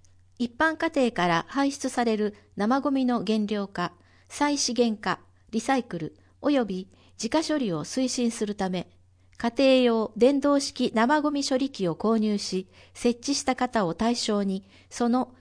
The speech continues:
費用の一部を補助金として交付します。交付要件。次の各要件をすべて満たす世帯の方。一、市内に住民票があり、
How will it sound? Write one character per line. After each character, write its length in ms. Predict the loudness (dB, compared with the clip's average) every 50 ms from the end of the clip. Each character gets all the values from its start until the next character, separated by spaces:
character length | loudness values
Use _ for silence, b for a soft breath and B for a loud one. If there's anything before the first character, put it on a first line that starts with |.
| -12 -2
費 140 | 2 4
用 200 | 4 6 4 4
の 120 | 2 0 -2
一 240 | -2 -2 0 0 0
部 220 | 2 2 2 2
を 160 | 0 -2 -4 -2
補 140 | -2 2
助 120 | 2 2 2
金 220 | 2 0 -2 -2
と 140 | -2 -2 -4
し 100 | -4 -4
て 240 | -2 -2 -2 -2 -4 -10 -6 -2
交 140 | -2 -2 0
付 120 | -2 -4
し 160 | -6 -6 -6
ま 140 | -6 -6 -6
す。 200 | -8 -10 -16 -18 _ _ _ _ _ _ _ _ _ _ _ _ _ _ _ _ _ _ _ _ _ _ _ _ 2
交 140 | 4 4 4
付 140 | 4 2 2
要 180 | 2 2 2 0
件。 300 | -2 -4 -4 -4 -4 -8 -16 -20 -20 _ _ -20 _ _ _ _ _ _ _ -6
次 260 | -4 -2 0 0 0
の 240 | 0 0 -2 -2 -6 -6 0
各 300 | 0 0 0 0 0 2
要 180 | 2 2 2
件 300 | 2 0 0 0 2 0
を 160 | -2 -4 -6 B B B B
す 160 | B -4 0
べ 140 | 2 2 2
て 260 | 2 0 -2 -2 -2 -2
満 120 | -2 -2 0
た 120 | 0 -2
す 200 | -2 -4 -6 -6 -6
世 180 | -6 -6 -4 -2
帯 160 | -2 -2 -2
の 100 | -4 -6
方。 300 | -8 -10 -10 -10 -12 -14 -16 _ _ _ _ _ _ _ _ _ _ -20 _ _ _ _ _ _ -18 -10
一、 440 | -10 -10 -6 -4 -6 -6 -6 -8 -12 b b b b b b b
市 200 | -4 -2 0 2
内 220 | 4 4 2 2
に 180 | 2 0 -2 -2
住 220 | 2 4 4 4 4
民 180 | 2 0 0
票 260 | 0 2 2 2 2
が 140 | 4 2 2
あ 60 | 2
り、 200 | 2 -2 -4 -8